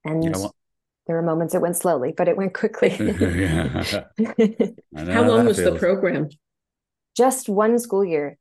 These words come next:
Speaker 1: The, generally, the master's programs here are pretty fast.
Speaker 2: Mm,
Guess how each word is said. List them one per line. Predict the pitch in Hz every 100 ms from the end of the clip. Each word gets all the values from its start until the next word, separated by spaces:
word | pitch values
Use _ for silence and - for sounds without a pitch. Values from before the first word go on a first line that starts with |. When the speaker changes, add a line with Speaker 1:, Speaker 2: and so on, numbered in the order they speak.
| -
Speaker 1:
The, | 180 175 165
generally, | 160 185 208 214 208
the | 175
master's | 165 165 175
programs | - 165 160 156
here | 170 160
are | - -
pretty | 165 156 151 151 147 151 -
fast. | 135 127 - - - _ _ _ _
Speaker 2:
Mm, | 82 78 65